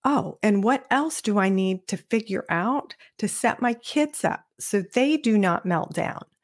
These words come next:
This is often where parents who have done the sensory profile quiz or sensory profile assessment, it is free on my Instagram in the link tree, Kelly K Shoup,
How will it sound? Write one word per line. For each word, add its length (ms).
This 180
is 140
often 420
where 460
parents 520
who 100
have 280
done 320
the 80
sensory 540
profile 600
quiz 400
or 60
sensory 420
profile 560
assessment, 600
it 120
is 140
free 520
on 240
my 200
Instagram 800
in 140
the 120
link 380
tree, 480
Kelly 320
K 320
Shoup, 500